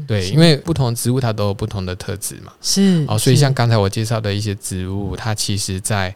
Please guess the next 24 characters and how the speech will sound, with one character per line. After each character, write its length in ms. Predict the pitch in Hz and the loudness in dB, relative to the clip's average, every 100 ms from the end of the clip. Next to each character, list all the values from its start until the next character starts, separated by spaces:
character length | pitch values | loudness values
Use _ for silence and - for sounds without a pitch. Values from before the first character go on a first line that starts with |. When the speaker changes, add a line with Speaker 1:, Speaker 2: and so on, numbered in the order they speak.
| _ | _
Speaker 1:
当 120 | 147 | 2
然 140 | 156 123 | 2 2
它 160 | 131 | 2
有 240 | 117 104 95 | 2 0 -2
一 100 | 104 | -2
定 300 | 123 110 101 | 0 0 0
的 260 | 95 87 87 | -2 -2 -4
景 200 | - 85 87 | -6 -6 -2
观 200 | - 104 | 0 0
作 240 | - 107 95 | -2 -2 0
用， 200 | 90 90 | -2 0
那 120 | 135 127 | 0 0
它 200 | - 135 | -2 -2
还 180 | 120 | 0
有 120 | 120 101 | 0 0
净 340 | - 113 104 | -2 -4 -4
化 240 | 110 117 | -2 0
室 220 | 98 - 107 | 2 0 0
内 100 | 101 | -2
空 240 | - 98 | -2 -4
气 240 | 95 98 90 | -4 -6 -6
的 200 | 87 85 | -8 -8
功 280 | - 87 | -8 -8
能。 100 | 87 | -8